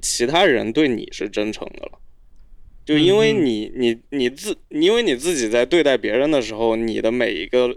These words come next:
Speaker 1: 行为背后它都是有一个目的的，对吧？就比如说我跟你，我跟你说这样的话是为了让你更喜欢我；我跟你说那样的话是为了让你降低对自己的评价，对吧？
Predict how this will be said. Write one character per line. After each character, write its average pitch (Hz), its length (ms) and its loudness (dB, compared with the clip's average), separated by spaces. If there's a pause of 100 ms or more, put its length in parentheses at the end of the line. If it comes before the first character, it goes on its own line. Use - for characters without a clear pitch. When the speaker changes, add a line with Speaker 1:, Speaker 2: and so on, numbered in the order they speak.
Speaker 1:
行 107 340 -4
为 120 160 2
背 123 160 0
后 117 180 0
它 117 220 -2
都 117 160 2
是 117 140 -2
有 107 160 -2
一 107 100 -4
个 110 80 -4
目 147 240 0
的 73 160 -6
的， - 160 -14
对 92 100 -6
吧？ 67 140 -8 (240)
就 123 100 -6
比 110 140 -4
如 110 60 0
说 117 100 4
我 110 100 2
跟 117 200 -2
你， 107 180 -6 (460)
我 113 120 0
跟 120 160 0
你 120 80 -2
说 127 220 0
这 135 140 0
样 135 120 2
的 120 80 0
话 113 220 0
是 107 100 -4
为 117 140 2
了 117 140 2
让 110 160 -2
你 104 80 -10
更 117 180 -4
喜 - 220 -10
欢 101 200 -4
我； 113 220 -6 (160)
我 113 100 -6
跟 120 160 0
你 151 80 0
说 147 200 -2
那 180 80 0
样 165 120 2
的 110 120 0
话 107 160 0
是 113 100 0
为 117 160 4
了 113 160 2 (380)
让 123 240 0
你 107 100 -8
降 123 260 2
低 120 160 -4
对 123 160 2
自 117 220 -6
己 101 100 -10
的 85 120 -6
评 82 320 -10
价， 131 120 0 (200)
对 - 120 -6
吧？ - 120 -10